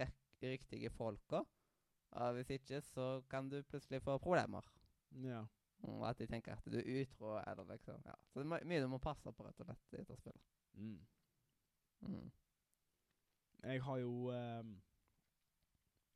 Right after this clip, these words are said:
Speaker 2: jeg fant jo et, eh, jeg fant et spill nå nylig.
Speaker 1: Ja.
Speaker 2: Det heter Half-Life.
Speaker 1: Mm.
Speaker 2: Eh, jeg fant, jeg synes det var veldig merkelig, men det spillet der handler jo om det med å være døende. Du har liksom,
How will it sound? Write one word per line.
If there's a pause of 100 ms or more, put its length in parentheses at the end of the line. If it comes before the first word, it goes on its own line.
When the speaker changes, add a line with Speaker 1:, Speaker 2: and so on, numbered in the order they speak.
(720)
Speaker 2:
jeg
fant
jo
et,
eh,
jeg
fant
et
spill
nå
nylig. (580)
Speaker 1:
Ja. (180)
Speaker 2:
Det
heter
Half-Life. (1200)
Speaker 1:
Mm. (280)
Speaker 2:
Eh,
jeg
fant,
jeg (560)
synes
det
var
veldig
merkelig,
men
det
spillet
der
handler
jo
om (100)
det
med
å
være
døende. (1800)
Du
har
liksom,